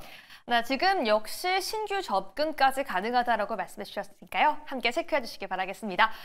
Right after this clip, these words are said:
그렇다면 오늘 가장 중요한 일정은 무엇인지 함께 공개해 봐야겠죠? 열어보겠습니다.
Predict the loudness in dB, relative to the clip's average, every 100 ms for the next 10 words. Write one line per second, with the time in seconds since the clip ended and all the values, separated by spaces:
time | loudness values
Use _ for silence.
0 | -14 -2 6 6 6 2 6 6 6 4
1 | 4 2 0 0 2 2 2 4 4 2
2 | 0 0 2 0 0 -2 -6 -6 0 2
3 | 2 2 2 2 2 0 4 4 4 0
4 | 2 -4 -6 -10 -10